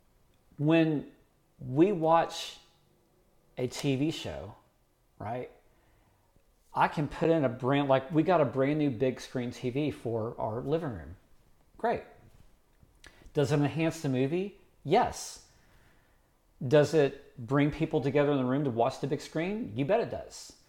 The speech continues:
Is it impressive? Yes. Is it fun? Absolutely. But what's the purpose for it? It's for entertaining.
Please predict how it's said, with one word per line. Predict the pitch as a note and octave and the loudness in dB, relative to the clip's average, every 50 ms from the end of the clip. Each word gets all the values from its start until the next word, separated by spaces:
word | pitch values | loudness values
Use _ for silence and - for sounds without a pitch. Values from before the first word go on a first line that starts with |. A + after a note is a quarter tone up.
| _ _ _ _ _ _ _ _ _ - | _ _ _ _ _ _ _ _ _ 0
Is | D3+ C#3+ C#3+ | 2 4 4
it | D3+ | 4
impressive? | C#3+ C3+ A#2+ - - C3 B2 - - F#3 G#3+ A3 A3 - - | 4 2 0 0 -2 -2 -2 -2 -4 -4 -4 -6 -6 -10 -6
Yes. | - C4 F#4 E4+ - - - - - - - - _ _ _ _ _ _ _ _ - | -4 -4 -2 -2 -4 -6 -10 -14 -14 -16 -18 -20 _ _ _ _ _ _ _ _ -2
Is | D#3+ C#3+ D#3+ | 0 0 0
it | G3 F#3 | 0 -2
fun? | - - E3 D#3+ E3+ G3+ A3+ B3 - - | -2 0 2 2 2 2 0 -2 -4 -2
Absolutely. | - E3+ G#3 - - - A3 A3 B3 A#3 D3+ A#2+ G2 E2+ G2 - - _ - - - - - - - - _ _ _ _ _ _ _ _ _ _ _ _ _ _ _ _ _ _ _ _ _ _ _ _ _ _ _ _ _ _ _ _ _ _ _ _ _ _ - - - _ _ - - - _ _ _ _ _ _ _ _ _ _ _ - | -2 -2 -2 -2 -2 0 2 4 4 2 2 -2 -6 -8 -10 -14 -18 _ -20 -20 -20 -20 -20 -20 -20 -20 _ _ _ _ _ _ _ _ _ _ _ _ _ _ _ _ _ _ _ _ _ _ _ _ _ _ _ _ _ _ _ _ _ _ _ _ _ _ -20 -20 -20 _ _ -20 -20 -20 _ _ _ _ _ _ _ _ _ _ _ -12
But | D3 B2 E3+ F3+ F3+ | -4 0 2 2 4
what's | - G3 G#3 G#3 - | 4 2 2 2 0
the | - F#3 | -4 -6
purpose | - - - E3+ F#3 F3+ D#3+ C#3+ - | -6 -4 -2 -2 0 0 -2 -6 -6
for | - - C3+ A#2 F#2+ F#2 | -6 -6 -6 -6 -4 -6
it? | G2 - - _ _ _ _ _ _ _ _ _ _ _ _ _ _ _ | -8 -12 -16 _ _ _ _ _ _ _ _ _ _ _ _ _ _ _
It's | - C#3 C3 - - - - _ _ _ | -4 -4 -4 -4 -8 -14 -16 _ _ _
for | - E3+ E3+ - | 4 4 4 4
entertaining. | E3 D#3+ D#3 D3+ C#3 - - - G3 F#3 D3 G#2 D#2+ D2 B1+ | 2 -2 -2 -2 -4 -6 -10 -12 -8 -8 -8 -8 -8 -12 -14